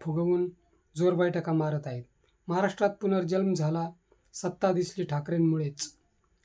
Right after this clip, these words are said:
मात्र जॅकपॉट लागल्याने ठाकरेंना धक्का देण्याचे ठरविलेले दिसते. ठाकरे धक्का खात नाही, धक्का देतात. महाराष्ट्रात फुगलेल्या भाजपाच्या तंबोऱ्याला छेद पाडण्याचे काम ठाकरेंनी विनासायास केले.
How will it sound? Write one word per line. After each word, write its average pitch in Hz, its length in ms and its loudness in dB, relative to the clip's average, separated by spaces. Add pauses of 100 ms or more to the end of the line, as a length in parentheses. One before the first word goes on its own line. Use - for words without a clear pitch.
(200)
मात्र 180 340 0 (480)
जॅकपॉट 185 500 -2
लागल्याने 175 440 0
ठाकरेंना 170 460 -2
धक्का 151 320 -4
देण्याचे 160 360 -2
ठरविलेले 147 600 -2
दिसते. 135 420 -10 (880)
ठाकरे 196 300 2
धक्का 190 380 0
खात 190 240 -4
नाही, 175 140 0
धक्का 147 320 -4
देतात. 156 360 -4 (100)
महाराष्ट्रात 180 540 -4
फुगलेल्या 175 400 0
भाजपाच्या 160 600 -6 (720)
तंबोऱ्याला 185 460 4 (100)
छेद 185 160 0 (180)
पाडण्याचे 170 420 0
काम 165 260 -2
ठाकरेंनी 156 500 0
विनासायास 156 600 -4
केले. 127 400 -12